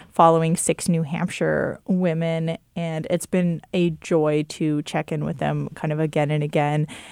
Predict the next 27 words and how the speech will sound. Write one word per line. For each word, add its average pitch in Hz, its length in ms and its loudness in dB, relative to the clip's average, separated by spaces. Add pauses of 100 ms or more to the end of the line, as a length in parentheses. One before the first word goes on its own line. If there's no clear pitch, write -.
(160)
And 160 460 -2 (140)
the 175 120 0
l-, 160 260 -8
last 170 360 6
couple 202 240 2
months, 165 300 0
we've 165 160 0
had 160 220 0
some 160 460 -2
really 156 340 2
bright 151 440 0
stories. 156 640 -2
The, 151 200 -8
most 160 320 -4
recently, 160 720 0 (100)
I, - 280 4
um, 50 420 -2 (480)
went 160 440 0
to 175 140 -2
the 165 180 -2
opening 160 420 2
of 156 200 0
Wild 151 440 4
Orchid 160 440 -2
Bakery, 226 580 4
which 170 400 -2
is 165 380 0